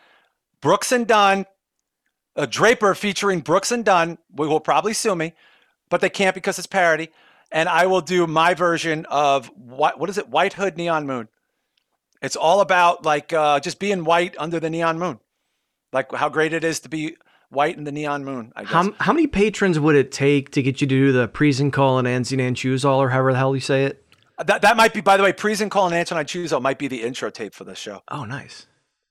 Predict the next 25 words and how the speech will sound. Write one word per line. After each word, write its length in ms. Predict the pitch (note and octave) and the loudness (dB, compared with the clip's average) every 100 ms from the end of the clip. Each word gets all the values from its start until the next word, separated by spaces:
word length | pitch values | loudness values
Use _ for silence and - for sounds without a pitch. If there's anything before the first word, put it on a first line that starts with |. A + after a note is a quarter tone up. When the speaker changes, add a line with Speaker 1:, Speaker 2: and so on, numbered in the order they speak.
| _ _ _ _ | _ _ _ _
Speaker 1:
Mm-hmm. 140 | A#2 A#2+ _ _ _ _ _ _ _ - | -16 -16 _ _ _ _ _ _ _ -16
It 60 | A#2+ | -8
might 200 | B2 A#2+ | -6 -6
be. 180 | G2 F2 - | -10 -16 -14
I 40 | |
Speaker 2:
Shaheen, 260 | - - F3 | -10 0 2
Speaker 1:
might 160 | G#3+ | 4
Speaker 2:
that's 180 | G#3+ B3+ | 4 2
Speaker 1:
be. 100 | A#3+ | 2
Speaker 2:
that 40 | D#3 | 2
gibberish 460 | C#3 D3+ C#3 A#2+ - | 2 2 2 2 0
one 180 | B2+ A2+ | -2 0
you 80 | |
didn't 220 | A#2 A2 G#2+ | -2 -2 -4
like. 400 | A2 G2+ - _ _ _ - | -6 -6 -10 _ _ _ -2
Speaker 1:
That's 180 | C4+ - | 0 2
the 80 | G3 | 0
Italian 380 | - F#3 F#3 D#3+ | 2 0 2 0
gibberish 340 | F3 D#3 C3+ | 0 0 -4
song 260 | - B2+ A#2 | -2 -2 -4
with 100 | A#2 | -6
the 60 | |
Speaker 2:
Mm-hmm. 60 | A2+ | -6
Speaker 1:
dance 280 | C3 - - | -4 -4 -8
party. 440 | _ A#2+ A2 G2 | _ -6 -4 -6